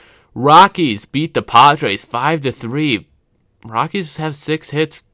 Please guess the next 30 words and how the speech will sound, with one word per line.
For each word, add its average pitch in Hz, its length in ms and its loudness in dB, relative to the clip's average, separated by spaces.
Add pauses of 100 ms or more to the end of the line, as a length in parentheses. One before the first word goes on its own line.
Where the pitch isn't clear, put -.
(340)
Padres 139 720 -6
have 156 140 -8
seven. - 580 -8 (1300)
Kinda 131 240 -10
surprising. 139 640 -12 (720)
Um, 120 640 0 (260)
and 110 140 -10
those 165 200 -6
were 190 100 -6
all 180 160 -2
the 143 60 -4
games. 135 480 -8 (920)
Nothing 156 560 -2
really 156 520 -2 (460)
too 156 240 0
out 143 200 4
of 143 40 -2
the 139 80 -2
ordinary. 117 800 -2 (300)
We're 151 140 0
gonna 156 140 0
look 151 180 -2
at 147 100 -6
the, 123 220 -2
uh, 107 400 0 (280)
oh, 165 340 -2 (300)
those 113 400 -8
were 107 160 -12
Saturday 113 720 -12
scores. - 640 -16